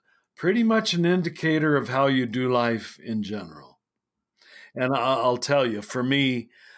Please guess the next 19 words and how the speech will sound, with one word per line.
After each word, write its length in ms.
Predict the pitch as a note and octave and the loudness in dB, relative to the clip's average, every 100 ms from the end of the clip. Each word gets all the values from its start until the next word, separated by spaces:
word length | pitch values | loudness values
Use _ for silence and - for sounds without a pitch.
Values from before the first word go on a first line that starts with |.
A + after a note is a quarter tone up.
| - - | -12 -2
that 200 | B2 B2+ | 0 0
is 220 | A#2+ A#2+ | -2 -4
a 140 | B2 | -4
daily 460 | G#2+ B2+ C#3 C3 B2+ | -2 0 2 2 -2
humiliation, 1080 | A2+ A#2 B2+ A#2+ A#2+ A#2 A2+ - - C#2 - _ - - - - - | -2 -2 2 2 4 2 0 -4 -8 -14 -20 _ -20 -20 -20 -20 -8
'cause 180 | A#2 A#2 | -4 0
I 180 | C3 | 0
teach 680 | B2 - D#3+ E3+ D#3 - - _ _ _ _ _ _ | -2 0 2 2 0 -2 -4 _ _ _ _ _ _
the 100 | B2+ | -8
contemplative 800 | - B2+ A#2 C3 B2 B2 B2+ A#2 | -4 -4 0 -2 -2 -4 -4 -2
mind, 460 | B2 A#2+ A#2+ B2 A#2+ | 0 0 2 0 -2
but 160 | A#2+ | -2
by 180 | G2+ B2 | 0 0
temperament, 920 | A#2+ - - G3+ C3 A2 D2 D2 - - _ _ _ _ _ _ - | -2 -2 0 0 -2 -6 -8 -16 -20 -20 _ _ _ _ _ _ -4
I'm 200 | C3+ D#3 | 0 0
a 80 | |
type 420 | C#3 - B2+ B2+ C3 | 0 0 0 0 2
A 180 | C3+ | 2
personality. 1080 | C3 C3 C3 - C3+ C3 C#3+ C#3 D#2 C#2+ - | 0 0 0 0 0 2 2 0 -6 -14 -18